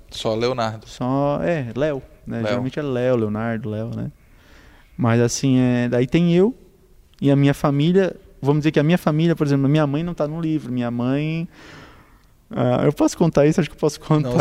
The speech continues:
Speaker 1: sei, <laughs> vai ser muito spoiler.
Speaker 2: Não, é que tem membros, a minha família, vamos dizer,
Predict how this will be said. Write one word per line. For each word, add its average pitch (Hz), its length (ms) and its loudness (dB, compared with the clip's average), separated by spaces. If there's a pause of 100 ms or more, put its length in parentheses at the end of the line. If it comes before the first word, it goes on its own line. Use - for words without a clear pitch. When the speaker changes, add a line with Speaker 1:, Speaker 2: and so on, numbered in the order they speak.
Speaker 1:
sei, 185 720 4
<laughs> - 0 -
vai 139 180 2
ser 170 180 2
muito 165 220 -2
spoiler. 147 760 0
Speaker 2:
Não, 147 240 0
é 143 140 2
que - 100 -20
tem 170 300 2
membros, 180 640 2
a 147 60 2
minha 165 160 4
família, 180 400 2
vamos 165 200 0
dizer, 117 200 2